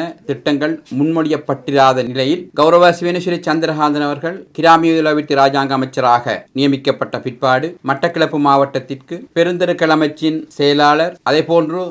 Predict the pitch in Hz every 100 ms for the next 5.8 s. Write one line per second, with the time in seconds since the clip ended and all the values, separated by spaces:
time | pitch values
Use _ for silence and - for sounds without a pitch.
0 | - 165 160 165 165 - 151 147 147 -
1 | 143 113 - 123 135 139 131 143 143 165
2 | 160 - _ - 135 147 147 135 147 143
3 | 139 131 123 123 123 120 117 127 123 120
4 | 117 117 113 - 113 113 110 110 120 120
5 | 120 151 - 139 135 135 127